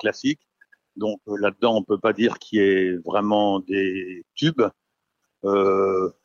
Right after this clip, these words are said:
alors, s'il faut se pousser du coude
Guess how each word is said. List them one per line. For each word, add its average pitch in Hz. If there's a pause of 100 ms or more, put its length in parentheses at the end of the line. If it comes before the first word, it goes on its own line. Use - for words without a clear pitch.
(300)
alors, 104
s'il 135
faut 147
se 120 (380)
pousser -
du 143
coude 147